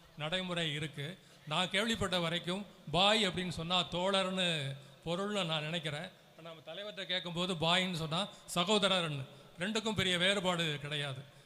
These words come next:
கம்யூனிஸ்டுகள் தோழர்னு கூப்பிடுறாங்க, மற்ற வ-, முஸ்லீம்களை பாயின்னு கூப்பிடுறாங்க. ரெண்டு பேரும் ஒரே தோழமை உறவோடு இருக்கக்கூடியவங்க தான். அதே போல,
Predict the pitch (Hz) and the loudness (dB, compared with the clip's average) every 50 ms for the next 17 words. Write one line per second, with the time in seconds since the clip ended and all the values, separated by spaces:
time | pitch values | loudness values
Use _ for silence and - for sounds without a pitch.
0 | - - 156 160 190 233 233 247 208 - - 208 202 208 202 - 190 190 208 220 | -10 -6 -4 -2 0 2 2 4 2 2 2 2 2 0 2 2 2 2 4 4
1 | 220 208 208 208 175 190 180 170 165 170 165 160 156 165 190 202 190 - - - | 4 2 2 -2 -2 -2 -2 -2 0 -2 -2 -2 -2 -4 -4 -4 -6 -10 -18 -20
2 | - - 160 165 175 170 226 220 214 208 202 196 175 175 175 165 165 180 175 - | -12 -4 -2 -2 -2 0 -2 -2 -2 -2 -4 -4 -2 0 0 0 0 -2 -4 -2
3 | 214 220 208 190 180 208 202 156 165 175 180 196 196 196 165 175 165 151 156 151 | -2 -2 -2 0 0 0 2 2 4 6 6 6 4 4 2 0 0 2 0 -2
4 | 147 143 131 131 - - - - - - 180 214 226 240 233 214 208 208 214 214 | -4 -4 -6 -8 -10 -12 -18 -20 -6 -2 0 0 2 2 4 4 4 4 4 2
5 | 180 160 151 - - - - - - 180 190 214 196 180 - 190 202 220 240 226 | -2 -4 -8 -12 -16 -20 -20 -8 -2 0 2 2 2 2 0 0 2 4 4 4
6 | 220 220 208 196 196 190 190 185 185 190 190 190 180 165 165 185 180 165 170 160 | 4 2 2 2 2 2 2 2 2 2 2 2 0 0 0 -2 -2 -2 -2 -2
7 | 160 160 156 151 147 156 156 190 190 - - - - - - 147 160 202 226 247 | -2 -2 -4 -4 -6 -6 -6 -6 -8 -12 -20 -20 -20 -8 -6 -2 0 2 2 2
8 | 226 202 190 190 196 | 2 2 2 2 4